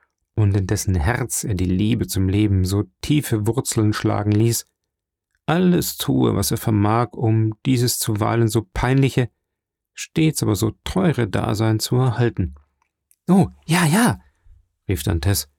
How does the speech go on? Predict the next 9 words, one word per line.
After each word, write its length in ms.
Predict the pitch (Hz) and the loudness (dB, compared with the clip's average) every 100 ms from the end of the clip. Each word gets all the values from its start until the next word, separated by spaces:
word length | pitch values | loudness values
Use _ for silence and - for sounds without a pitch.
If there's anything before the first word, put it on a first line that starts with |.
| _ _ _ _ | _ _ _ _
„und 260 | - 156 - - | 2 2 0 -4
ich 240 | 156 139 | -4 0
werde 160 | 147 151 | 2 4
Sie 140 | 180 | 2
retten.“ 400 | 170 185 90 - _ _ _ _ _ _ _ _ _ _ _ _ _ _ _ _ - | 0 0 -6 -6 _ _ _ _ _ _ _ _ _ _ _ _ _ _ _ _ -4
„Wohl, 420 | 117 135 139 135 - _ _ _ _ _ - | 2 4 4 2 -4 _ _ _ _ _ -4
versuchen 460 | 131 120 127 113 | 0 2 2 2
Sie 160 | 104 110 | 2 2
es. 300 | 117 - | 0 -2